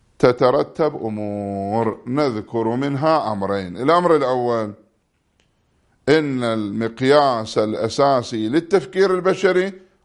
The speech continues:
هو المعارف العقلية الضرورية والبديهية، فالمعارف البديهية هي الركيزة التي يجب أن تقاس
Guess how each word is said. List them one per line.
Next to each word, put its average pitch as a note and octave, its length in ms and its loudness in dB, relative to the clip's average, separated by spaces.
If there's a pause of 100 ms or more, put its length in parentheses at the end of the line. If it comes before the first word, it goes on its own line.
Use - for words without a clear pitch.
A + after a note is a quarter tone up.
هو G#2+ 220 -2
المعارف G2 800 -4
العقلية B2 560 -2
الضرورية A2+ 600 0
والبديهية، F#2 1040 -4 (720)
فالمعارف G#2 680 -2
البديهية G#2+ 920 -4
هي A2+ 300 0
الركيزة D3 840 0 (600)
التي B2+ 480 0
يجب A#2+ 380 -2
أن A2 200 -6
تقاس A2 640 -4